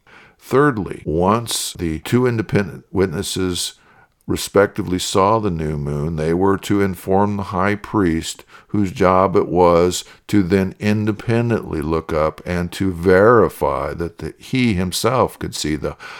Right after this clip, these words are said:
new moon, at which point, when all three were in agreement, the high priest could then officially declare that the new moon had been sighted,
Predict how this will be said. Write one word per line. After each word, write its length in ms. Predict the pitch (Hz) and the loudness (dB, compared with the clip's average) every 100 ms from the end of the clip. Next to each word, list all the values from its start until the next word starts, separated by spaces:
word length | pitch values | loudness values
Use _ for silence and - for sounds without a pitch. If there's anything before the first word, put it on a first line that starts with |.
| - - - - | -18 -20 -14 -4
new 300 | 82 82 78 | 0 0 0
moon, 400 | 78 78 78 73 | -4 -4 -6 -2
at 220 | 90 87 | -2 0
which 360 | 101 113 - - | 0 0 -2 -6
point, 420 | 131 107 82 - | 0 0 0 -4
when 220 | - 87 80 | -6 -4 -2
all 400 | 82 101 110 113 | 0 0 0 -4
three 320 | - 117 104 | -2 0 0
were 260 | 85 87 | 0 0
in 100 | 92 | -2
agreement, 540 | 92 85 107 90 78 71 | -4 -2 -2 -2 -6 -8
the 140 | 80 | -8
high 260 | 71 85 95 | -2 0 0
priest 480 | - 98 95 - - | -2 -4 -4 -6 -4
could 220 | 90 - | -4 0
then 220 | 101 98 | 0 0
officially 720 | - 92 - 104 104 110 110 110 | -4 -6 -4 -2 -2 -2 -2 -2
declare 600 | 92 - 110 98 82 82 | -4 -2 0 2 2 -2
that 240 | 85 85 | -6 -6
the 100 | 87 | -6
new 240 | 80 90 101 | -4 -4 -2
moon 320 | 113 113 104 | -2 -2 -2
had 160 | 92 | -2
been 180 | 95 101 | 0 -2
sighted, 680 | - 107 95 80 78 78 | 0 2 4 2 0 -4